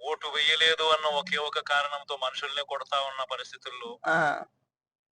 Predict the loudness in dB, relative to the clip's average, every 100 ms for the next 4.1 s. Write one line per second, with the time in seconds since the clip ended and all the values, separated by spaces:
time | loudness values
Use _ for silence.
0 | _ _ _ _ _ _ _ _ -10 -8
1 | -4 -4 0 2 2 2 2 0 -2 0
2 | 0 0 -4 -4 -6 -10 -12 -12 0 8
3 | 10 12 12 10 12 12 12 10 10 6
4 | 4